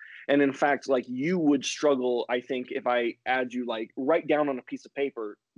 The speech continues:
definitively to someone who's never seen a dog or a wolf how to tell the difference. You would really, really struggle with that. And so would a computer programmer if I was trying to program a computer to do it. And that's the, that's kind of, like, the promise of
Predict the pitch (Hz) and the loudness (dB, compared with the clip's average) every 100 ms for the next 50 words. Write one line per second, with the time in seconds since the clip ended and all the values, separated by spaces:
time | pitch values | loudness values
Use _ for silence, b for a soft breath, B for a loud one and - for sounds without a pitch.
0 | - 135 208 185 143 107 110 110 - 151 | -8 -2 2 4 2 0 -6 -8 -8 -8
1 | 143 135 131 123 151 170 - 175 139 127 | -4 -4 -4 -2 -2 -2 -2 0 2 2
2 | 123 113 113 110 - 135 139 131 - 123 | 0 0 0 -2 -2 2 2 2 -4 -4
3 | 110 117 175 - - - - b b b | -2 0 0 -2 -16 -18 -20 b b b
4 | - 160 180 147 135 156 143 131 135 127 | -4 2 4 4 4 4 4 6 2 2
5 | - 226 139 110 104 120 135 139 - 175 | 2 2 2 -2 0 2 2 -2 0 2
6 | 180 165 147 - 202 180 - 135 120 123 | 2 2 -4 -6 -2 -2 -2 -4 -2 -4
7 | 123 139 131 131 139 131 135 135 - 123 | -2 -2 -2 0 -2 -2 -6 -6 -4 -2
8 | 120 123 117 113 - 185 175 131 104 101 | -2 -2 -6 -8 -6 0 4 2 0 -8
9 | 92 95 - B B B 160 190 190 - | -2 -2 -4 B B B 4 4 4 2
10 | 170 131 - 156 175 - 180 151 135 120 | 0 0 0 0 0 -2 -2 0 0 -2
11 | 135 107 - 143 135 123 110 | -4 -8 -6 -4 -4 -8 -12